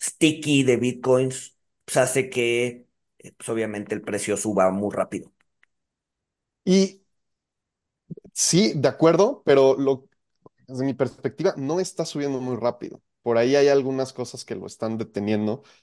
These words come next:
Speaker 2: En el, ¿se acuerdan que el, el último o el penúltimo podcast en donde, en donde estuvimos,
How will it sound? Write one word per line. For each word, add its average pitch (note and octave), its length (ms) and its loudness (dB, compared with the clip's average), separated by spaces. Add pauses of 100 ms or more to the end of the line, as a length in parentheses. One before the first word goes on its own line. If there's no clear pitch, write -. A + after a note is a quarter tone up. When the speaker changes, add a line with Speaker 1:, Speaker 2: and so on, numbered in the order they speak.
(260)
Speaker 2:
En B2+ 240 0
el, C3 200 0
¿se C3+ 100 -4
acuerdan C#3+ 380 2
que B2+ 440 -2
el, A#2 260 -6
el A#2 140 -6
último C3 520 -2
o A#2+ 60 4
el G#2 80 0
penúltimo A2+ 600 -6 (140)
podcast A#2 500 -6
en G2 80 -6
donde, G2 460 -2
en G2 120 -10
donde G#2 140 -6
estuvimos, A#2+ 540 -2